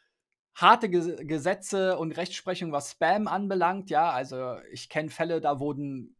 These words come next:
typische Interviewanfragen abgemahnt, mit Erfolg vor Gericht, ja. Ähm, also w-, Outreach, <laughs> ja, wir haben,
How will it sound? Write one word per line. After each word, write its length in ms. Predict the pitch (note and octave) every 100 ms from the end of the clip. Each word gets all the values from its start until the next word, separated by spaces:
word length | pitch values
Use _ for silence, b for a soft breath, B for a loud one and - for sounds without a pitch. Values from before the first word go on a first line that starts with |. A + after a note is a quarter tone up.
| _
typische 380 | - F#3 F3+ -
Interviewanfragen 1400 | - G#3+ G#3+ D#3+ F#3 C#3 F3+ - - C#3+ E3 F3 F3 E3+
abgemahnt, 760 | D#3+ - G3+ F#3 D#3 D#3+ F3 F3
mit 220 | D#3+ A3
Erfolg 520 | D#3+ E3 - F3+ G#3
vor 240 | - F3 D#3
Gericht, 540 | D3+ E3 A3+ - - _
ja. 280 | C3+ D3+ - b b b _
Ähm, 480 | D3 D3+ D3+ D3+ D3+
also 560 | - D3+ C#3+ D#3 D3+ D3 _ _ _
w-, 200 | B2+ A#2+ - _ _ -
Outreach, 880 | D#3+ G#3+ - F3 G#3 G#3+ - - -
<laughs> 340 | C3 E3 F#3
ja, 260 | E3 F3 E3
wir 200 | D#3+ D3
haben, 480 | F3 F3+ F3+ -